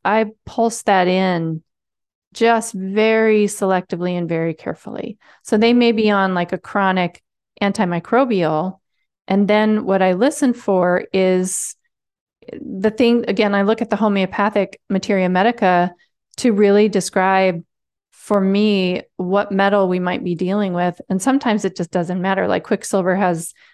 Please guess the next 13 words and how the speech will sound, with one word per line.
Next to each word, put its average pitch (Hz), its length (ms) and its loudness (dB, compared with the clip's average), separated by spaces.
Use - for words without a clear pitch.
the - 60 -4
E 196 160 -2
D 190 160 2
T 185 200 -2
A 180 140 2
liquid 175 440 0
that 180 120 -2
has 170 240 -2
multiple 175 420 -4
ways 165 300 -2
to 180 200 -4
grab 170 320 -4
things. 254 380 0